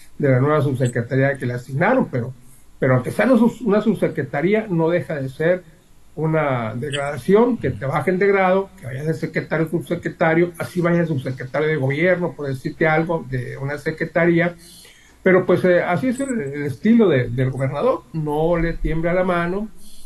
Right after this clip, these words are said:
toma decisiones a veces quizás al vapor, quizás no las piensa lo suficiente, no las medita, pero el caso es que, que las toma y ahí está,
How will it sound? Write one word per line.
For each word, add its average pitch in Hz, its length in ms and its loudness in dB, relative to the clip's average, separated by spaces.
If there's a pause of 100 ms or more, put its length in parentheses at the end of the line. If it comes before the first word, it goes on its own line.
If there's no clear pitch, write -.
(180)
toma 135 560 2
decisiones 139 720 -4
a 127 60 -2
veces 143 440 -4 (140)
quizás 151 460 -4
al 135 100 0
vapor, 190 540 2 (500)
quizás 160 460 2
no 147 320 0
las 143 180 0
piensa 160 460 -4
lo 147 100 -4
suficiente, 170 880 0 (100)
no 139 220 -4
las 160 140 0
medita, 170 500 0
pero 175 180 -6
el 127 140 -6
caso - 300 -6
es 139 80 -6
que, 117 260 -6 (340)
que 156 120 -2
las 131 240 -6
toma 185 440 4
y - 100 -2
ahí 160 160 -2
está, 202 440 0